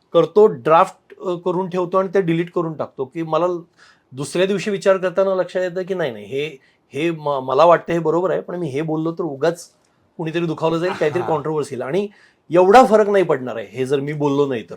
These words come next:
Speaker 2: हा, ही पोस्ट केली नाही तर.
Speaker 1: हा. आणि ते पोस्ट करणं काय असतं, सर, की आपल्या मनात जे काही साचलेलं आहे, आपलं
Speaker 2: ते
Speaker 1: मन
Speaker 2: बाहेर
Speaker 1: मोकळं
Speaker 2: काढणं.
Speaker 1: करणं असतं.
Speaker 2: मग ते बोलले स्वतःसाठी असू शकेल.
Speaker 1: हा.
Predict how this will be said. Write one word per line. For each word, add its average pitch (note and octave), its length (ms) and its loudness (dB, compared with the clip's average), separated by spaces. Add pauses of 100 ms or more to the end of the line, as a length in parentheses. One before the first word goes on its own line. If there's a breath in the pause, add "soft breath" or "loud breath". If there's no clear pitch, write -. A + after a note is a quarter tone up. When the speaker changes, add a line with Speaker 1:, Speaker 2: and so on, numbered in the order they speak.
(120)
Speaker 2:
हा, A2+ 280 -14
ही E3 60 0
पोस्ट F3 300 0
केली C#3+ 200 2
नाही A#2+ 160 -8
तर. A2+ 180 -12
Speaker 1:
हा. C3 220 2 (640)
आणि C#3+ 240 -2
ते A3 40 -2
पोस्ट G#3+ 440 2
करणं G#3+ 260 4
काय F#3+ 160 4
असतं, E3+ 280 -2
सर, C3 320 -4 (120)
की D#3+ 60 -4
आपल्या D#3 320 0
मनात E3+ 200 -4
जे E3 120 -10
काही E3+ 180 -6
साचलेलं D#3 500 -4
आहे, D#3+ 220 -6 (220)
आपलं D#3+ 520 -6
Speaker 2:
ते D3+ 180 2
Speaker 1:
मन E3+ 60 4
Speaker 2:
बाहेर D#3 220 6
Speaker 1:
मोकळं D#3+ 160 4
Speaker 2:
काढणं. C3+ 160 2
Speaker 1:
करणं C3+ 120 -4
असतं. E3 140 -8
Speaker 2:
मग G#3 120 -4
ते A3+ 60 4
बोलले G#3 200 2
स्वतःसाठी E3 520 0
असू B2+ 200 -2
शकेल. A#2 260 -4
Speaker 1:
हा. C3 160 2